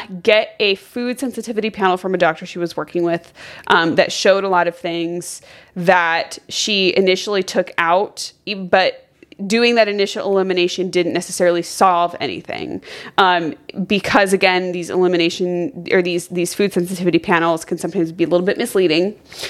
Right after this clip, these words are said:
And in her fir-, first food sensitivity panel, we marked twenty-three things that she was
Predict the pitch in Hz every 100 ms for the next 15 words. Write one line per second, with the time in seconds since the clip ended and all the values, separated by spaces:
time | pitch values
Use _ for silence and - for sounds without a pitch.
0 | - - - 226 240 262 254 277 269 -
1 | 302 320 311 294 302 254 254 247 240 233
2 | 220 214 214 202 196 - - 247 226 226
3 | 214 202 - - - - - - - 175
4 | 165 -